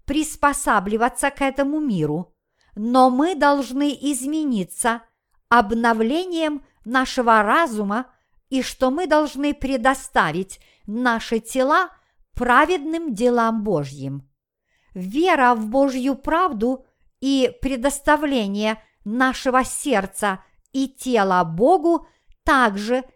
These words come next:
является разумным служением Ему. Этот отрывок очень важен, потому что он говорит нам, что мы не должны приспосабливаться к этому миру –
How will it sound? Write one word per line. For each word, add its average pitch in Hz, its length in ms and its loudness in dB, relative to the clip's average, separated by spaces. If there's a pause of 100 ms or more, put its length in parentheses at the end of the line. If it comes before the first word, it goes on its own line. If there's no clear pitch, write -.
является 226 960 0 (160)
разумным 226 1080 -2
служением 190 1000 -2
Ему. 196 540 -6 (840)
Этот 240 400 2
отрывок 254 640 -2 (320)
очень 320 500 0
важен, 156 540 -2 (320)
потому 269 380 2
что - 360 4
он 262 240 2
говорит 262 500 2
нам, 226 320 -4 (220)
что - 320 -2
мы 320 200 0
не 320 180 -2
должны 269 680 2
приспосабливаться 285 1400 -2 (280)
к - 80 -6
этому 240 420 0
миру – 147 520 -4